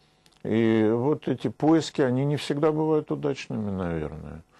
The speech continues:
Как поётся в песне, «у природы нет плохой погоды», но, э, плохая погода иногда всё-таки бывает, иногда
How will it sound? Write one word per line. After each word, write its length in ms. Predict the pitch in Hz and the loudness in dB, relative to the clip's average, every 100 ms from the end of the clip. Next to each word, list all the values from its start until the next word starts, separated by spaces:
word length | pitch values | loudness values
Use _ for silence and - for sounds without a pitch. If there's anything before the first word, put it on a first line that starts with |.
| - - - - _ _ | -20 -20 -20 -20 _ _
Как 180 | 120 - | -4 -2
поётся 420 | 131 110 - 110 | 2 2 0 -6
в 60 | - | -2
песне, 380 | 120 104 107 | -2 -2 0
«у 120 | 104 101 | 0 2
природы 480 | 110 110 107 98 | 2 4 4 2
нет 220 | 104 101 - | 0 0 -2
плохой 400 | 101 95 101 90 | -4 -2 -2 -2
погоды», 600 | 101 101 131 180 156 131 | 0 0 0 -2 0 -2
но, 460 | 113 113 104 101 117 - _ _ _ _ _ _ _ - - _ - | 0 0 0 -2 -8 -18 _ _ _ _ _ _ _ -20 -20 _ -8
э, 380 | 104 98 98 98 | -4 -2 -2 -2
плохая 340 | 120 104 131 131 | -2 0 0 0
погода 480 | 139 131 131 123 123 | -2 0 0 0 0
иногда 340 | 113 117 110 | 0 0 0
всё-таки 400 | 107 107 - 120 | -2 -6 -4 -4
бывает, 560 | 101 113 120 156 147 104 | 0 2 2 2 0 -2
иногда 500 | 101 98 107 117 | -2 -2 0 0